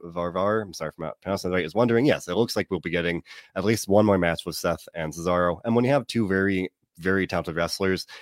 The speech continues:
it's hard to complain too much, but, you know, just like the Damian Priest feud here, this does feel a little tired.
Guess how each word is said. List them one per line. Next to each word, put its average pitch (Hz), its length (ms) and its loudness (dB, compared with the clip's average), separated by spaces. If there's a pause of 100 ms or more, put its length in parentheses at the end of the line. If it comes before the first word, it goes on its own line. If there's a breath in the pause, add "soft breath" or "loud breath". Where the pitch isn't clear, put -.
it's 113 100 -6
hard 117 140 0
to - 20 -4
complain 92 340 -4
too 117 160 -2
much, 139 300 0
but, 87 300 0 (440 soft breath)
you 180 80 -4
know, 78 200 -4 (180)
just 117 280 6
like 113 120 4
the 113 60 0
Damian 98 340 4
Priest 131 240 -4
feud 92 140 -4
here, 76 180 -6
this 73 220 -12
does 87 280 -4
feel 85 240 -4
a 80 80 -8
little 95 300 -4
tired. 80 480 -6